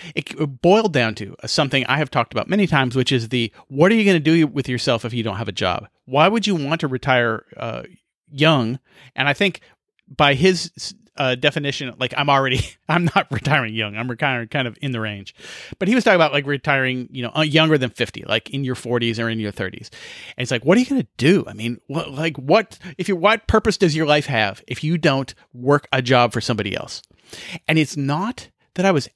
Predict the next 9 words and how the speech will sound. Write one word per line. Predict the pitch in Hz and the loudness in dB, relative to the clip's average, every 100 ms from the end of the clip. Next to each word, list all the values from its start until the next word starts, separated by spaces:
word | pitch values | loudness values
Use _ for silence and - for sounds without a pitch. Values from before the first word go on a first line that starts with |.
| _ | _
angry | 123 143 143 156 | 0 2 4 4
at | 160 | 4
the | 151 | 2
guy | 143 139 139 143 - - | 2 2 0 -4 -12 -10
or | 123 139 | -6 -2
anything. | 135 107 107 - - | -2 -4 -8 -8 -8
I | |
just | 170 240 - | -4 -4 0
thought, | 170 139 | 0 0